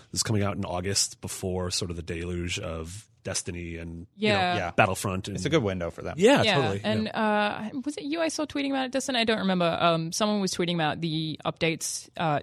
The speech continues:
Speaker 2: to the Nemesis system.
Speaker 3: Uh, no, that was not me.
Speaker 1: Yeah, I mean, this one is sort of, it, it's, they're referring to it as Nemesis two point oh, and it's, it's, um, it seems like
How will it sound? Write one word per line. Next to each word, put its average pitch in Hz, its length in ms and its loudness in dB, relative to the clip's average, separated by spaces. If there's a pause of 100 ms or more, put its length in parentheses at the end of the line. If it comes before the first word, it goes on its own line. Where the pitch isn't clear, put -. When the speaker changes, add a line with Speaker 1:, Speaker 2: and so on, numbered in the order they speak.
Speaker 2:
to 156 380 0
the 156 80 -2
Nemesis 147 300 -4
system. - 300 -8 (600)
Speaker 3:
Uh, 117 160 8
no, 104 180 0
that 95 100 0
was 95 140 -4
not 92 140 -8
me. - 120 -10
Speaker 1:
Yeah, 170 400 8
I 160 100 4
mean, 151 100 8
this 151 160 4
one 180 100 6
is 156 100 6
sort 135 220 6
of, 120 180 0
it, 135 240 2
it's, 120 300 0
they're 117 180 2
referring 113 280 0
to 110 80 4
it 110 80 6
as 104 160 0
Nemesis 104 400 0
two 113 160 0
point 95 260 -4
oh, 95 200 0
and 92 80 -4
it's, - 220 -4
it's, - 380 -2 (440)
um, 98 340 -2
it 127 160 0
seems 175 340 4
like 156 400 4